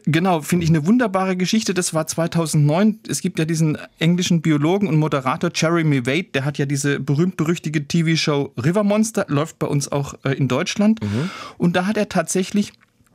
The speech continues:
Speaker 1: diesem Mythos, dass eben Piranhas diese blutgierigen Menschenfresser sind, dem hat er wirklich den Todesstoß versetzt. Der hat sich nämlich natürlich immer von der Kamera begleitet, also wunderbar, ganz genüsslich in einen Fluss voller Piranhas gesetzt.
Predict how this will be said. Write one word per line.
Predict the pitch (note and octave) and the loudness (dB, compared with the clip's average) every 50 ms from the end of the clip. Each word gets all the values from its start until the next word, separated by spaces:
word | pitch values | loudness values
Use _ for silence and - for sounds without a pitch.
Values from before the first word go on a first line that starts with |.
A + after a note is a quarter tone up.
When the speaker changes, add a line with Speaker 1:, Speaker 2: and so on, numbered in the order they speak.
| _ - - - - - - | _ -20 -20 -18 -18 -4 -2
Speaker 1:
diesem | E3+ D#3+ C#3+ E3 D#3+ E3 | 0 2 4 4 4 6
Mythos, | F#3 A3 G#3+ - E3+ D3+ C#3 - | 4 4 2 2 0 0 0 -2
dass | - C#3 C#3 - | -2 -4 -2 -2
eben | F3 D3 C#3+ C#3 C#3 | -2 -2 -2 -2 -2
Piranhas | - C#3+ C#3 D3 D#3+ E3+ D#3+ D#3+ D#3 D3 - - - - - | -2 -2 0 2 2 2 2 2 0 -2 -4 -8 -10 -10 -6
diese | - C#3+ B2+ - | -6 -4 -4 -2
blutgierigen | C3+ C3 - D#3+ E3 E3+ D#3+ - - E3 D#3 D#3 D3+ D3 D3 | -4 -2 0 0 0 0 0 0 0 0 2 0 0 0 0
Menschenfresser | C3+ C#3 D#3+ - - D#3+ C#3+ - D#3 D3+ D3 D#3 D3 | 0 0 0 0 -2 -2 -2 -2 -2 -2 -2 -2 -2
sind, | C#3+ - D3+ D3 C3+ B2+ | -2 0 -2 -2 0 0
dem | C#3+ D3 D3+ | 0 0 0
hat | E3 D#3+ | 0 0
er | D3+ C#3 C#3 | 0 -2 -2
wirklich | D3 C#3+ - D3 C#3+ | -2 -2 -4 -4 -2
den | - C3 B2+ | -2 -2 -2
Todesstoß | B2+ - F3+ F#3+ F3+ E3+ - - - A#2+ A2+ - | -2 -2 0 0 0 0 -2 -2 -2 -2 -2 -2
versetzt. | - A#2+ A2+ - B2+ B2+ - - | -4 -4 -2 -2 -4 -4 -4 -4
Der | A#2+ A#2 | -4 -4
hat | C3 D3 C#3+ | -4 -4 -4
sich | - D3 C#3 | -6 -4 -2
nämlich | D3+ D3 C#3+ D3 D3 C#3+ - - - - - - - _ _ _ | 0 0 0 0 -2 -4 -10 -18 -20 -20 -20 -20 -20 _ _ _
natürlich | - C3 B2+ - D3 D3+ D3 - | -4 -2 -2 0 -2 -2 0 0
immer | D#3 D3 C#3+ C#3 | 0 0 0 0
von | - D3 | 0 0
der | C3+ C3+ | 0 0
Kamera | B2+ - C#3+ D3 D3 C#3+ C#3 D3 | -2 -2 0 0 0 0 0 -2
begleitet, | C#3+ C#3 C#3 - C#3 C3+ C#3 C#3 C3 - | -2 -4 -4 -2 -2 -2 -2 -4 -6 -6
also | - B2+ B2+ B2+ B2 - - - - - - _ - | -4 -4 -4 -4 -6 -8 -16 -20 -20 -20 -14 _ 0
wunderbar, | D3 E3+ F#3 F3 D#3+ D#3 D3+ D3+ D3 C#3+ C#3 C#3 | 2 2 2 2 2 0 0 0 0 0 0 -2
ganz | C3 C#3 C3+ D3+ F3 - - | -2 -4 -2 -2 -2 -2 0
genüsslich | - D3 D3 D#3+ E3 - E3 D#3 - | 0 2 2 2 0 -2 -4 -4 0
in | C#3+ C#3+ | 0 0
einen | C#3+ | 0
Fluss | C#3 - E3+ E3 - | 0 0 -2 -2 0
voller | - - D#3 D#3 D#3 | -2 -2 -2 -2 -2
Piranhas | - - D3+ - A#2+ C3 E3 E3+ E3 E3 D#3+ - | -2 -2 -2 0 0 0 2 2 0 0 -2 -4
gesetzt. | - D#3 - - D#3+ - - - - | -4 -4 -2 -2 -2 -2 -4 -6 -8